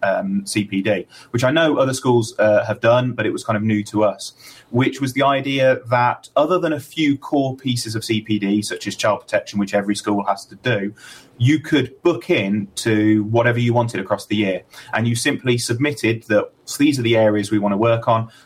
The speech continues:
and therefore we booked in areas, um, either from external people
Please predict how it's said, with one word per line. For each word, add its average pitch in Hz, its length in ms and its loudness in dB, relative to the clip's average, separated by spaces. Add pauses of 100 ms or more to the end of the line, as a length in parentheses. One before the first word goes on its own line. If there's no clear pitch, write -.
(140)
and 104 120 -2
therefore 107 380 0
we 104 120 2
booked 110 320 -2
in 104 360 0
areas, 104 600 0
um, 101 460 2
either 113 280 0
from 107 460 0
external 135 540 -2
people 120 560 -2